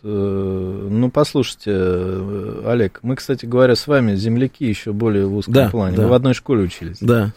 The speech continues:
Speaker 1: <laughs> Ну вот, ну, если, э, я вам так скажу, у нас сейчас на районе, вот если сесть на велосипед или даже пешком пойти, то мы сразу найдём, значит, там на, на,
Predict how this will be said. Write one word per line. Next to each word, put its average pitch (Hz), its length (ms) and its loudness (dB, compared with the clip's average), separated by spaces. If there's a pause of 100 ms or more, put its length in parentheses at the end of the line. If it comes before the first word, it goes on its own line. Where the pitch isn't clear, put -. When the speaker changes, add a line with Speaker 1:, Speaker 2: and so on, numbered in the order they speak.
Speaker 1:
<laughs> 131 280 -8 (760)
Ну 131 240 6
вот, 107 140 6
ну, 110 100 4
если, 147 340 4
э, 143 840 8
я 147 100 6
вам 151 120 0
так 143 160 2
скажу, 117 420 2
у 107 40 4
нас 131 240 4
сейчас - 380 2
на 131 160 2
районе, 135 800 6
вот 104 220 -2
если 120 140 -2
сесть - 280 -2
на 117 40 2
велосипед 117 400 0
или 117 80 0
даже 104 200 2
пешком 113 440 -4
пойти, 95 520 -4 (540)
то 101 80 -6
мы 151 200 4
сразу 143 360 4
найдём, 127 540 4
значит, 117 400 0
там 110 180 -2
на, 110 80 2
на, 113 120 2